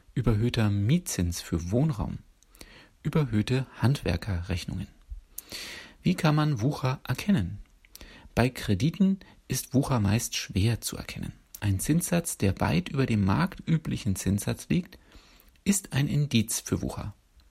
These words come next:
Bei Mieten kann eine ortsübliche Vergleichsmiete zur Prüfung auf Wucher herangezogen werden. Bei Handwerkerarbeiten sollte vor Beauftragung ein Vergleichsangebot eingeholt werden. Ist man selbst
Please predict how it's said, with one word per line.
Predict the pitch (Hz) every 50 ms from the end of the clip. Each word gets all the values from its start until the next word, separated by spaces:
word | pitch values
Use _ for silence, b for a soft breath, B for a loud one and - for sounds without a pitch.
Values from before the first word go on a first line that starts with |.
| - - - - - _ - _ _ _ _ - -
Bei | - 104 104
Mieten | 104 104 127 - - 208 196
kann | - 135 117 - -
eine | - 104 101 107 - -
ortsübliche | 107 107 139 170 - - - - - - 147 143 - 143 131 - - -
Vergleichsmiete | - - 123 104 - 107 104 147 160 - - - 110 98 - 101
zur | - - - 98 -
Prüfung | - - 127 131 - - 110 104 -
auf | 107 104 - -
Wucher | 117 110 - 107 98 98
herangezogen | 104 104 104 - 98 - - - - - - - - -
werden. | - - - - 131 - B B B B B B B B B B B B B
Bei | - - 92 92 95 - -
Handwerkerarbeiten | - - 120 139 - - 156 156 160 - 165 - - 147 151 165 160 165 - 175 175 B B B B B B B
sollte | B - - 127 120 - 135
vor | - - - 139 147
Beauftragung | 143 - - - - 113 135 - - - - 120 123 - - 127 131 - B B B B B B
ein | - 127 127 123
Vergleichsangebot | - - 151 143 - - 90 87 101 104 - - - - - - 95 92 92 92 98 - 110 98 92 - - - _ _ _ _ _
eingeholt | - 107 101 98 98 98 95 135 - - - -
werden. | 135 131 135 127 - _ _ _ _ B B B B B B B B B B B - -
Ist | 143 - - -
man | - 117 117 113 104
selbst | - - 107 139 185 202 - - -